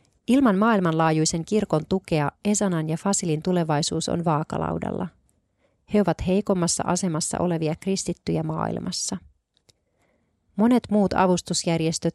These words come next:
eivät pysty saavuttamaan vainottuja lapsia. Esana ja Fasil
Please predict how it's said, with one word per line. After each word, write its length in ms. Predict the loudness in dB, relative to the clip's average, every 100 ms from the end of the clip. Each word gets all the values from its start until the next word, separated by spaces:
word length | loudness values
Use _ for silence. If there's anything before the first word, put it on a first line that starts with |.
| 0
eivät 280 | 0 0 0
pysty 320 | 0 0 -2
saavuttamaan 720 | -2 0 0 -2 0 0 0
vainottuja 600 | 2 2 2 -2 -2 -2
lapsia. 480 | 0 -2 -4 -4 -6 -8 _ _ _ _ _ -2
Esana 380 | 0 2 2
ja 120 | 2 0
Fasil 480 | 0 -2 0 -4